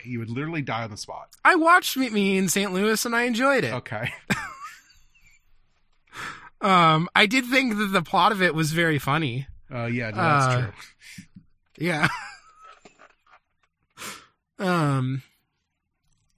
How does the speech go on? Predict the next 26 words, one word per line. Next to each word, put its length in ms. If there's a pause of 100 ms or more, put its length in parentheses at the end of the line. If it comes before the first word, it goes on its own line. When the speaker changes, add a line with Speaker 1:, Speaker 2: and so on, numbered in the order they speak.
(580)
Speaker 2:
also, 360
it's 160
no, 380
uh, 340
Summer 340
Stock. 460 (180)
That's 180
Speaker 1:
No, 280
Speaker 2:
the 60
Speaker 1:
th-, 180
it's 140
definitely 340
no 120
fucking 380
Summer 260
Stock. 100
Speaker 2:
Yeah. 260 (320)
Speaker 1:
Summer 180
Stock 260
is 140
my 140 (100)
favorite 340
of 120
the 60
classical 440
musicals. 600